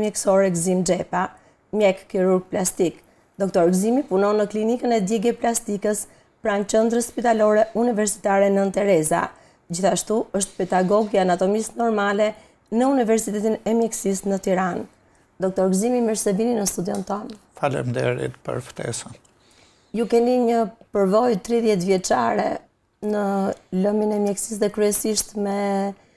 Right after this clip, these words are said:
Speaker 1: të djegje plastika dhe gjithashtu dhe si pedagog i anatomisë normale.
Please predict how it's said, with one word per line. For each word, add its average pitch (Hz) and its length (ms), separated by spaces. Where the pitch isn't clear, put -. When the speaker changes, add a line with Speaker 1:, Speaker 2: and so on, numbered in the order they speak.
Speaker 1:
të 202 80
djegje 202 380
plastika 208 720
dhe 196 200
gjithashtu 196 500
dhe 196 140
si - 160
pedagog 185 720
i 185 160
anatomisë 185 720
normale. 180 640